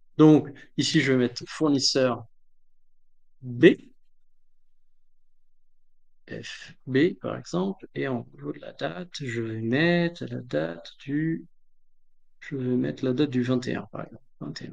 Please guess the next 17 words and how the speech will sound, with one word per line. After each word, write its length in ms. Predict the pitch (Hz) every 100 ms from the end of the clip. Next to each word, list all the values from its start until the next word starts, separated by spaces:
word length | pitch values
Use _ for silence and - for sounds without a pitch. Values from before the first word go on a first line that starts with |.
| -
oui, 100 | - - -
très 200 | - 127
bien. 280 | - - - - -
Je 180 | 127 151
clique 240 | 147 151
sur 120 | - 127
suivant. 440 | - 123 175 - - - - - - - - - - - - - - - - - - - - - - - - - - - - - - - - - 151
Et 100 | 147
vous 140 | 147
voyez, 500 | 147 151 185 190 - _ _ -
euh, 280 | 135 117 113
le, 320 | 113 113 110
l'élément 340 | 110 131 127 127
de 80 | 127
travail 260 | 120 123
numéro 400 | 123 117 113 113
un 140 | 147